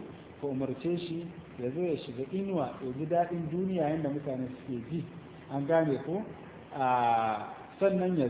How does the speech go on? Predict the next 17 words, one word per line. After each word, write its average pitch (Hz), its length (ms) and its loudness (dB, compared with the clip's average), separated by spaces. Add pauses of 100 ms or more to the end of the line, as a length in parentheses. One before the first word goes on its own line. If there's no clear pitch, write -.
zauna. 143 340 6 (720)
Wannan 147 460 2
tsayuwa 165 340 6
da 151 160 4
zai 143 280 4
ta 180 60 4
yi, 196 220 4 (640)
kiyamun 151 600 4 (120)
nahari, 165 520 6 (380)
wannan 156 340 2
babu 180 260 6
dalili 131 440 2
a 110 180 -4
kai. 117 120 -6 (140)
An 147 120 0
gane 147 360 4
ko? 165 180 2